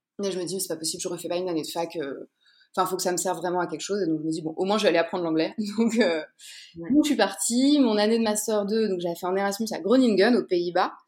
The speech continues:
Speaker 1: euh, parce que c'était un des seuls accords qu'il y avait avec ma fac, <laughs> et, euh,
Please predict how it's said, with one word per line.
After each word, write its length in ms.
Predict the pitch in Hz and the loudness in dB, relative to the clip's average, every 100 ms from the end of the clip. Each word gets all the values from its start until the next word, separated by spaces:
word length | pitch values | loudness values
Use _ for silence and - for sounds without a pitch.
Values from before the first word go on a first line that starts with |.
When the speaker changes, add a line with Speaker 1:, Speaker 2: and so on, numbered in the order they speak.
| - - - - - _ | -18 -14 -12 -14 -18 _
Speaker 1:
euh, 140 | 170 160 | -8 -8
parce 140 | 160 | -8
que 80 | - | -8
c'était 160 | 160 180 | -6 -4
un 60 | |
des 100 | 175 | -4
seuls 220 | 156 208 180 | -2 0 0
accords 240 | 165 - | 0 -6
qu'il 100 | - | -6
y 40 | |
avait 40 | 180 | -8
avec 80 | 160 | -6
ma 120 | 151 | -8
fac, 260 | - - - | -6 -4 -2
<laughs> 300 | 254 220 226 | 0 -2 0
et, 220 | 185 185 | 6 6
euh, 400 | 165 165 165 165 | 6 0 -2 -4